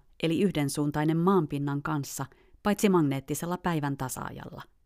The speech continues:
Pikemminkin se kallistuu alaspäin pohjoisella pallonpuoliskolla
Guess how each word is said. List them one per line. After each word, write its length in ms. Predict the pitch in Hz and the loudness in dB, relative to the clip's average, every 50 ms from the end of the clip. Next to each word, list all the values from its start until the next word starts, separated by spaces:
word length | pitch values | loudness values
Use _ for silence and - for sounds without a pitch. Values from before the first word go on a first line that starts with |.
| _ _ _ _ _ _ _ _ _ _ _ _ _ _ | _ _ _ _ _ _ _ _ _ _ _ _ _ _
Pikemminkin 580 | - 240 220 220 175 160 165 165 156 - 175 170 | -2 2 4 4 4 6 4 4 4 4 2 2
se 120 | - 190 | 2 0
kallistuu 580 | - 240 240 220 180 151 139 - - 147 143 - | 0 0 0 2 2 0 0 -2 -2 -2 -2 0
alaspäin 520 | - 170 175 170 160 - - 160 156 156 156 | 0 0 0 0 -2 -2 -2 0 0 0 0
pohjoisella 600 | - 185 180 160 143 143 139 131 - 156 165 170 | 0 0 0 0 0 -2 -2 -2 -2 -4 -4 -2
pallonpuoliskolla 1040 | - 196 185 165 143 139 143 131 - 139 139 139 139 - - - 139 135 139 139 | -2 0 0 0 0 -2 -2 -4 -4 -6 -6 -6 -6 -8 -10 -10 -8 -6 -6 -8